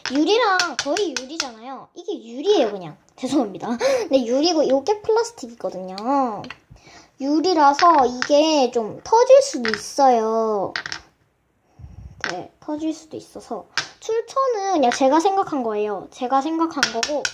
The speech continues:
다른 분이 올렸을 수도 있겠지만, 이거는 저만의 제 출처입니다. 네, 오해 없으시길 바라고요. 이거 꺼내서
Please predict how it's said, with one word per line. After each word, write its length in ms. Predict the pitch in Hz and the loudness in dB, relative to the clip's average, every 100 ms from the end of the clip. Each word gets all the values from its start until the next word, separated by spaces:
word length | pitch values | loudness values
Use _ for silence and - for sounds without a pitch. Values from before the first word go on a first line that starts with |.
| - _ _ | -16 _ _
다른 220 | - 392 | -10 -8
분이 260 | 427 427 302 | -8 -8 -8
올렸을 600 | 277 294 339 349 339 320 | -8 -8 -10 -10 -14 -14
수도 220 | 320 254 | -16 -18
있겠지만, 600 | 208 226 - 277 294 - - _ | -18 -18 -10 -4 -2 -4 -12 _
이거는 400 | - 320 370 349 | -6 0 0 0
저만의 460 | 330 262 254 294 294 | -2 -4 -4 -4 -4
제 160 | 254 - | -10 -10
출처입니다. 600 | - 330 294 202 - - - - - - - _ - - - _ _ 277 | -12 -10 -10 -10 -12 -12 -14 -14 -12 -10 -12 _ -12 -12 -16 _ _ -20
네, 140 | 254 | -20
오해 200 | 285 294 | -14 -12
없으시길 520 | 262 - 285 262 247 | -12 -12 -10 -8 -10
바라고요. 540 | 220 202 202 240 262 - _ _ _ _ _ _ - | -12 -18 -14 -10 -10 -12 _ _ _ _ _ _ -8
이거 180 | - 247 | -4 -2
꺼내서 460 | 302 339 359 349 | 0 2 2 4